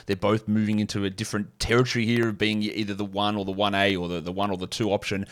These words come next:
And we'll see how that works out. It's gonna be, uh, it's gonna be a battle to watch for sure to see which guy can get up as many shots as possible. But they are going to be really interesting players and pretty useful players, I think, for fantasy.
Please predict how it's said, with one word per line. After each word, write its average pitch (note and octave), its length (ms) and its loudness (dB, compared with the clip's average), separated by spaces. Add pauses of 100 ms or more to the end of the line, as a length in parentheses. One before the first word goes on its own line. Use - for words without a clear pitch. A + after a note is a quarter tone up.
(180)
And G2 320 0
we'll F#2+ 100 -4
see F#2 280 0
how F2+ 180 -2
that F2+ 120 -4
works E2 280 -8
out. F#2+ 120 -2
It's F#2 120 -8
gonna G2 160 -4
be, F#2+ 200 0
uh, F#2+ 180 6
it's F2+ 120 -4
gonna B2 80 -2
be G#2+ 120 2
a G#2+ 120 -2
battle A#2+ 360 6
to A#2+ 100 0
watch A2+ 200 4
for G#2 120 -4
sure A2+ 80 0
to G2+ 80 -2
see G2+ 100 -2
which G2+ 200 -2
guy G2+ 200 4 (300)
can G#2+ 100 -6
get G#2 140 2
up G2+ 120 0
as F#2 120 -4
many G2 180 0
shots F#2 300 -2
as F2 80 -8
possible. F2+ 340 -2
But - 140 -12
they F#2 120 4
are G2 120 6
going F#2+ 180 0
to F#2+ 60 -2
be F#2 160 -2 (180)
really B2 300 6
interesting G#2+ 260 -2
players F#2+ 320 2
and A2 80 -2
pretty C#3+ 160 -4
useful G2+ 320 0
players, F2+ 320 0
I F2 60 -4
think, F2 180 -4
for F2 140 -6
fantasy. F2 500 -4